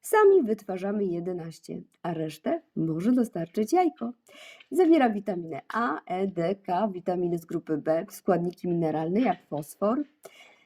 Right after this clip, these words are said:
potas, sód, wapnie, żelazo, magnez, miedź, cynk i niezbędne, nienasycone kwasy tłuszczowe.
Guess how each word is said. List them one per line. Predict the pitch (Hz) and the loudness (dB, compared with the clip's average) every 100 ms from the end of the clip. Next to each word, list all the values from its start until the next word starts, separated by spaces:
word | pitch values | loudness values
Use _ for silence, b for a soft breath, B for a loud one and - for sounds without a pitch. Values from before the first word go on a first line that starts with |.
| B _ | B _
potas, | 208 185 214 311 - | 0 2 2 0 -4
sód, | - - 196 240 - 180 | -10 0 2 2 -4 -4
wapnie, | 170 170 233 - 190 180 | 2 2 2 -2 0 0
żelazo, | 165 160 175 220 180 | -2 -2 -2 0 0
magnez, | 165 156 220 175 165 165 | -2 -2 -2 -4 -10 -4
miedź, | 185 226 226 - | 0 2 0 -8
cynk | - 359 339 - - | -4 0 2 0 -2
i | 208 | 0
niezbędne, | 185 165 165 180 240 233 196 196 180 175 | 0 -2 -6 -2 2 2 2 0 0 -2
nienasycone | 185 196 170 156 - 156 151 | 0 0 -2 -10 -4 -2 -4
kwasy | - 147 - 151 | -4 -6 -6 -10
tłuszczowe. | 147 160 - 131 | -10 -8 -6 -6